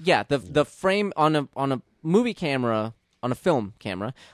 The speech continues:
um, you have literally a shutter. It's a rotating disc, and generally speaking, kind of the default is that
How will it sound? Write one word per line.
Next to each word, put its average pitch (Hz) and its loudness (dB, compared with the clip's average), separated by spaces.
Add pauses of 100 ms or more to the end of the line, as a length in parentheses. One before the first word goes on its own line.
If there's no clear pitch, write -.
(140)
um, 110 -2
you 123 -2
have 127 -2
literally 135 0
a 117 0
shutter. 110 -2
It's 107 -6
a 117 -4
rotating 110 -4
disc, 101 -6 (320)
and 110 -4
generally 123 0
speaking, 123 -6
kind 113 -6
of 107 -6
the 107 -10
default 107 -6
is 104 -8
that 98 -4